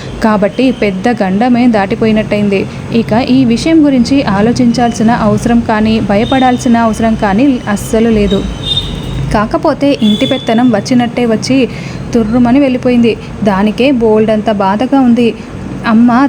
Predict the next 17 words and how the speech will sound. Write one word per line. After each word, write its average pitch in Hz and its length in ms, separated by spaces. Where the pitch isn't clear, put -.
తెలివితేటలన్నీ 254 880
బీభత్సంగా 220 680
వాడేసి 202 540
మళ్ళీ 196 420
నాకు 269 320
పెత్తనం 240 460
వచ్చేలా 214 480
ప్లానింగ్ 226 540
చేయమని 220 300
చెప్పాలి 214 680
అని 254 220
అనుకుంటూ 202 480
ఉంటుంది. 202 440
ఇంతలో 226 380
వేదవతి 240 640
అక్కడికి 220 360
వస్తుంది. 208 500